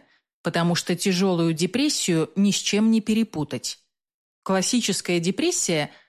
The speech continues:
развивается неделями, месяцами. Сколько продлится каждая из стадий, не скажет ни один врач, поскольку это зависит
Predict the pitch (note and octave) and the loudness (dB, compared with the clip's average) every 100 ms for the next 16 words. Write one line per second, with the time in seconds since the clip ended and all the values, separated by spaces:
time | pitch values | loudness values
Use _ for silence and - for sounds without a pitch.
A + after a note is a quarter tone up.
0 | _ _ F3 F3+ E3 E3 G#3+ B3 B3 A3+ | _ _ -4 -2 0 0 0 0 0 2
1 | A3 G#3 D#3 F#3+ D3 C#3+ D3 F3+ - G#3+ | 2 2 2 2 0 -2 -2 -2 -2 -2
2 | - E3 C3+ B2 - _ _ _ _ - | -2 -4 -6 -8 -14 _ _ _ _ -12
3 | - G#3+ G3 - E3+ F3 E3+ F3+ E3+ F3 | -4 0 0 0 -2 -2 -2 -2 -2 -4
4 | F3 F3 D#3 E3+ E3 - - D4 F#3 C#3+ | -2 -2 0 -2 -2 -2 -2 -2 -2 -4
5 | - _ _ _ - F3+ - A3+ B3 C4+ | -8 _ _ _ -2 -2 0 -2 -2 -2
6 | A3 G#3 G3 A3 B3+ G#3 F3 D3+ - - | 0 2 2 2 2 2 0 -2 -8 -12
7 | _ _ _ _ - D#3 - E3+ D#3+ E3+ | _ _ _ _ -6 -4 0 -2 0 -2
8 | D#3+ D#3 D#3+ E3+ A#3 C#4+ | 0 -2 0 0 0 -2